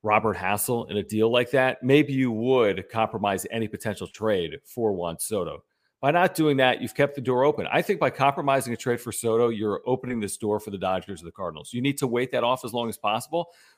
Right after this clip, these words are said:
With that being said, I do think there needs to be a deadline. Whenever that is, is it tomorrow morning? Is it tomorrow at one o'clock Pacific? Because they still need to make upgrades here.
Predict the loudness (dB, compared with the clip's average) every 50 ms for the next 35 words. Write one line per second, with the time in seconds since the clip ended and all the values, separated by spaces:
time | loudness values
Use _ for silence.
0 | _ 0 2 2 4 4 2 2 2 0 0 0 -2 0 2 2 4 4 4 2
1 | 0 -2 -2 -2 -2 -2 -4 -2 -2 -2 -2 -2 -2 -2 -2 -2 -4 -4 -4 -2
2 | -2 -2 -2 -4 -4 -2 0 0 0 0 0 -2 -6 -12 _ _ _ _ _ _
3 | _ _ _ _ _ _ _ _ _ -2 2 6 6 6 8 6 6 6 6 6
4 | 4 4 2 0 -4 -6 -6 -8 -6 -4 -2 0 0 0 0 0 0 2 2 2
5 | 0 0 -2 -6 -10 _ _ _ _ _ _ _ _ _ _ -4 -2 -2 -2 -4
6 | -6 -2 2 2 4 4 2 2 0 -2 -2 -2 -2 -4 -4 -4 -6 -6 -6 -2
7 | 2 2 2 2 0 -2 -4 -2 -4 -4 0 2 2 2 2 0 -2 -2 -2 0
8 | 0 0 0 0 0 -2 -2 -2 -2 -2 0 2 0 0 -2 -4 -2 0 -2 -2
9 | -2 -4 -6 -6 -6 -6 -8 -12 -12 -14 -16 -18